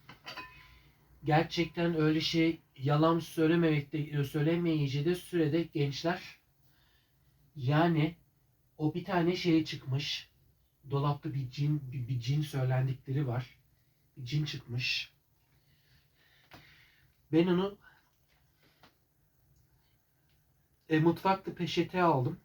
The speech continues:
Bunu bir peçeteyle sildim. Sonra kayboldu kendisi.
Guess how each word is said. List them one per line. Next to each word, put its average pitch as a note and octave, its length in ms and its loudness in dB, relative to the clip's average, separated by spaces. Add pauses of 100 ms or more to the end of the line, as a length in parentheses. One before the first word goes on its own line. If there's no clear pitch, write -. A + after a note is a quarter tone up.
(140)
Bunu D3 100 -4
bir D3 140 -4
peçeteyle D#3+ 580 0
sildim. D3+ 520 -4 (120)
Sonra C#3 420 -6
kayboldu C#3 520 -4
kendisi. A2 560 -10